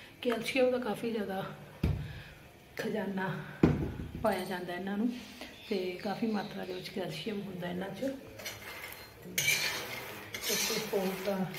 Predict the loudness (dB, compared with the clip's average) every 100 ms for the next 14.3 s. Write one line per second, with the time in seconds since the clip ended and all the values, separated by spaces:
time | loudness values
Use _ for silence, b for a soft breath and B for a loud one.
0 | 0 2 4 4 4 4 2 2 0 -2
1 | -2 -2 -2 0 2 2 2 -2 -2 0
2 | 0 0 0 0 2 2 0 -2 0 0
3 | 2 0 0 0 0 -2 -2 -2 0 0
4 | 0 -2 -2 -2 -2 -2 0 0 -2 -2
5 | 0 0 0 0 2 2 0 B B B
6 | B B B B B B -20 -2 0 8
7 | 8 8 4 4 4 4 4 2 2 2
8 | 4 4 6 4 6 4 4 4 4 4
9 | 2 -2 2 4 8 8 10 10 8 4
10 | -8 -12 -14 -14 -12 -10 -10 -12 -4 4
11 | 6 8 6 4 2 2 0 2 2 0
12 | B B B 2 4 4 2 4 4 4
13 | 4 2 2 -4 -12 -6 -4 0 2 2
14 | 2 0